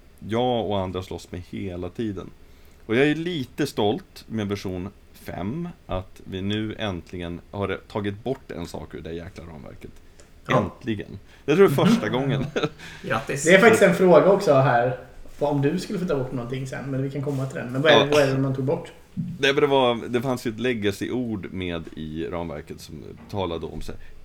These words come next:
Speaker 1: teamnivå och så programnivå. Och jag säger, jaha, vilka program? Och vad då? Hur, hur separerar vi agila team från någon sorts programnivå? Hur menar vi då? Och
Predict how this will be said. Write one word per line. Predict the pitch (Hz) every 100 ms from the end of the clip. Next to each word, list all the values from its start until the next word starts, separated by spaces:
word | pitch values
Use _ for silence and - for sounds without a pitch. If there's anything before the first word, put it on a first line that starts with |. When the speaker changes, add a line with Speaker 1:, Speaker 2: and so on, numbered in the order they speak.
| -
Speaker 1:
teamnivå | 101 92 87 82 85 110 120
och | -
så | 82 - _ _ - 95 90 - 101
programnivå. | 127 110 90 85 85 90 139 170 85 98 -
Och | 95
jag | 98
säger, | 101 90
jaha, | 87 - 160 208 220 - _ _ _
vilka | - - - 220
program? | 220 - 254 226 92 - - 85 76
Och | 127
vad | 143
då? | 165 139
Hur, | 151 -
hur | 143
separerar | 151 170 - 160 151 143 135
vi | 139
agila | 135 131 127
team | 123 - 185 165 139
från | - 117 104 101 - -
någon | - 107
sorts | - 101 - - - -
programnivå? | 113 127 104 98 113 185 131 101
Hur | 120
menar | 123 117
vi | 117
då? | 139 110
Och | 85 -